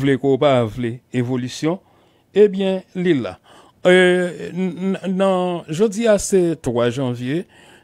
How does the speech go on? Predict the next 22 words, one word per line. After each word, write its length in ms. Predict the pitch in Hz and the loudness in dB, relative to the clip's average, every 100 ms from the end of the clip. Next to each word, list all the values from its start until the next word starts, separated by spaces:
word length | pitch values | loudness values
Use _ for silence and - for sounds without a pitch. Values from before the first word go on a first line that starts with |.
| - | -6
nan 800 | 131 131 127 123 120 117 110 104 - _ _ _ _ - - _ - 139 131 127 127 120 110 _ _ - | -2 0 0 -2 -4 -6 -8 -14 -20 _ _ _ _ -20 -20 _ -6 -2 -2 -2 -6 -8 -12 _ _ -10
vandredi 460 | 123 165 165 - 160 | -8 -2 -4 -4 -6
pwochen, 320 | 156 - 107 | -8 -8 -10
twa 180 | 123 120 | -6 -6
isèt 220 | - 117 | -6 -8
dis, 200 | 113 143 | -8 -8
ap 120 | 139 127 | -8 -10
dis 180 | 180 175 | -10 -10
epi 180 | 135 120 | -8 -6
le 100 | 120 | -6
disèt. 480 | 120 - 208 220 _ _ - - - | -10 -6 -6 -6 _ _ -20 -20 -6
Nou 400 | 131 135 139 - | -2 2 2 0
espere 460 | 160 - 160 127 120 | -4 -2 -2 -2 -4
gen 540 | 127 123 117 117 107 113 110 | -4 -4 -4 -4 -6 -8 0
de 140 | 143 | 4
otorite 400 | 170 165 143 135 | 4 4 0 0
relijye 380 | 131 120 123 120 | -2 -2 -4 -4
avèk 220 | 117 117 113 | -6 -6 -4
nou 160 | 165 - - - - | -6 -6 -16 -20 0
k 80 | |
ap 140 | 127 123 | 0 2
gade 240 | 131 127 | 0 2